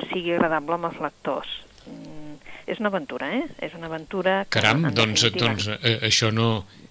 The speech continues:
Speaker 1: Eh?
Speaker 2: que una cosa com la física quàntica resulti agradable als lectors, gairebé sembla això una... Bé, la, la quadratura del cercle, eh?
Speaker 1: Sí, el que passa que, clar, nosaltres, mm, és d'aquests llibres, saps? Que tampoc no saps ben bé. Saps allò que vam dir d'aquells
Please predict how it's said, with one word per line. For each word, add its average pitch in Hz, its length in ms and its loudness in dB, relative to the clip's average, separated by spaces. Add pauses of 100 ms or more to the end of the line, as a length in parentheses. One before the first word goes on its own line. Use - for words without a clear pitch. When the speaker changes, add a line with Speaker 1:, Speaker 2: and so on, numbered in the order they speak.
Speaker 1:
Eh? 196 120 -10
Speaker 2:
que 131 80 6
una 165 180 8
cosa 147 300 8
com 123 180 4
la 123 100 6
física 131 420 6
quàntica 120 680 4 (160)
resulti 135 500 6
agradable 120 380 6
als 120 160 6
lectors, 113 360 2
gairebé 113 300 6
sembla 139 280 8
això 127 180 8
una... 110 380 6 (720)
Bé, 104 220 6
la, 101 240 2
la 104 220 2
quadratura 120 540 6
del 113 160 6
cercle, 120 480 4
eh? 190 40 -6 (220)
Speaker 1:
Sí, 226 220 0 (240)
el 190 100 0
que 214 80 -2
passa 226 180 -2
que, 240 300 2
clar, 170 240 4
nosaltres, 196 400 0 (140)
mm, 175 280 -10
és 220 140 8
d'aquests 247 260 4
llibres, 247 400 2
saps? 254 220 0 (200)
Que - 60 -12
tampoc 190 240 -4
no 196 100 -6
saps - 280 -8
ben 160 180 -10
bé. - 140 -12
Saps - 640 -2
allò 208 180 -2
que 175 80 -6
vam 156 220 -8
dir 147 340 -8
d'aquells 147 480 -6